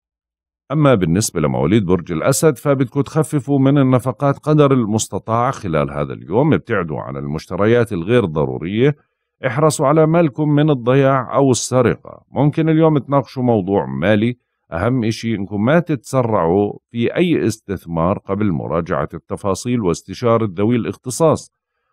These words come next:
وأهم إشي إنك لا تبذر أموالك. اليوم عندك شغف عالي جدا لصرف الفلوس،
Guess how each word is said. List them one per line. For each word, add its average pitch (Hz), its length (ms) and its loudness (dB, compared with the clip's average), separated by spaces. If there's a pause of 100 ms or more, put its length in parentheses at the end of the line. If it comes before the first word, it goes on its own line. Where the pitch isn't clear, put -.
(140)
وأهم 123 540 0
إشي 113 200 -4
إنك 110 260 -4
لا 87 240 2
تبذر 98 680 -2
أموالك. 113 520 2
اليوم 87 320 0
عندك 101 280 0
شغف 117 380 -2
عالي 127 320 2
جدا 143 300 0
لصرف 131 500 0
الفلوس، 131 560 -2